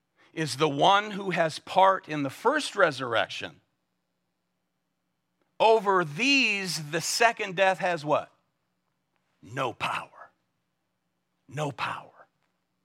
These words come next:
Hell has no power over those who have taken part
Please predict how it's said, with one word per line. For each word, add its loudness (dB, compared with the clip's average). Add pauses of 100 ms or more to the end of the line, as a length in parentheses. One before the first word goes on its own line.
(320)
Hell 2
has -4 (120)
no 2
power 2 (260)
over -4
those 0 (1700)
who -8
have -10
taken -4
part -2